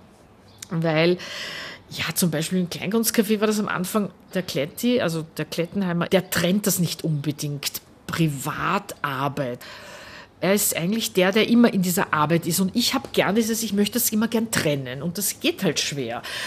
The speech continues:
Und dann habe ich am Anfang immer gesagt, „Nein, am Sonntag und am Montag wird nicht drüber geredet“ und das ist halt ganz schwierig gewesen. Also, dass wir uns da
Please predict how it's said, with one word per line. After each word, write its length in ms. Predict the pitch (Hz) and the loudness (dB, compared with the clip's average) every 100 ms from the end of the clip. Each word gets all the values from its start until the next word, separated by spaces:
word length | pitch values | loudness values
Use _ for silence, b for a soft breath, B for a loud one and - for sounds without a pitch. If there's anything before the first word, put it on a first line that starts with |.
| B - | B -2
Und 140 | 185 | 2
dann 120 | 214 | 4
habe 120 | 214 | 4
ich 80 | 233 | 4
am 80 | 240 | 2
Anfang 360 | - 190 233 202 | 0 0 0 2
immer 200 | 220 226 | 2 2
gesagt, 320 | - 208 - - - | 0 -2 -4 -14 -2
„Nein, 420 | 180 135 147 311 | 0 0 0 0
am 160 | 190 190 | 2 2
Sonntag 540 | - - 165 254 302 | 2 2 2 0 0
und 100 | 247 | 2
am 120 | 208 170 | 2 2
Montag 340 | 160 185 247 | 0 -2 0
wird 160 | 269 269 | -2 0
nicht 220 | 302 - | -4 0
drüber 260 | 190 165 | 2 4
geredet“ 560 | 151 156 147 135 139 147 | 2 -2 -4 -4 -4 -4
und 160 | 170 180 | -6 -6
das 100 | 202 | -6
ist 140 | 208 | -6
halt 160 | 208 - | -6 -8
ganz 220 | 151 - | -4 0
schwierig 420 | - 226 143 139 | 0 0 -2 -6
gewesen. 440 | 147 131 95 156 | -8 -8 -8 -8
Also, 180 | - 175 | -8 -8
dass 180 | 180 180 | -6 -6
wir 80 | 190 | -6
uns 140 | 180 | -4
da 120 | 196 | -6